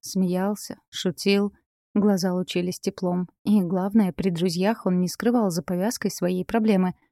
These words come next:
Но то и дело поднимались темы, которые мужчины спешили закрыть и замолчать при мне.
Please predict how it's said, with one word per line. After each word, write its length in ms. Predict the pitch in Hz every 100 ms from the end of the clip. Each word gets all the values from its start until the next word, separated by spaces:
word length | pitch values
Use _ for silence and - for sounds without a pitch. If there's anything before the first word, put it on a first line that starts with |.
| _ -
Но 180 | 208 190
то 180 | 208
и 100 | 185
дело 320 | 160 196 214 202
поднимались 580 | 180 185 185 180 180
темы, 360 | - 196 180 220
которые 380 | 240 226 190 185
мужчины 380 | 180 - 180 170
спешили 420 | - - 190 180
закрыть 460 | 175 170 196 220
и 40 | 202
замолчать 720 | 170 180 196 - - 202 -
при 140 | -
мне. 260 | 180 180 180